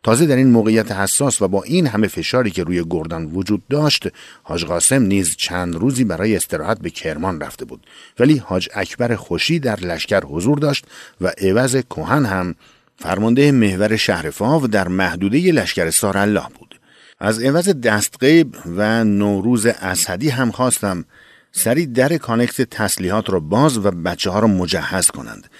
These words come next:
فرصت به قدری کم بود که اسلحه ها را بیرون گذاشته و به گروهانها گفتیم هر کس تجهیزات مورد نیاز خودش رو برداره.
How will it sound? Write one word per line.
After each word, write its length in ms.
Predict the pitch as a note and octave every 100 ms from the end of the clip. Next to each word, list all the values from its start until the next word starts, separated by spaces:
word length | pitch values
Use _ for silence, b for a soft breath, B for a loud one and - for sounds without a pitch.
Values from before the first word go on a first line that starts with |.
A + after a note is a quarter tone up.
| B
فرصت 420 | - A#2 - B2+
به 160 | - G#2
قدری 340 | G2+ C#3 C3
کم 240 | A#2 G#2 F2+
بود 160 | F2
که 120 | - F#2+
اسلحه 360 | F#2+ G#2 G2
ها 140 | F#2 A2
را 120 | F#2+
بیرون 320 | D#2+ F2+ D3
گذاشته 460 | B2+ A2 F#2+ G2+ E2+ B B
و 60 | E2+
به 100 | F#2+
گروهانها 520 | F#2 G2+ F#2+ F#2 A2
گفتیم 380 | G2 F#2+ G2 E2+ B B
هر 220 | - D3
کس 320 | A#2 F#2 - -
تجهیزات 640 | - G2+ - G2 A#2+ G#2+
مورد 340 | F#2 F2+ F2
نیاز 360 | F#2+ F#2+ C#3+ C3
خودش 260 | G#2+ F#2 -
رو 100 | D#2
برداره. 500 | C#2+ - - -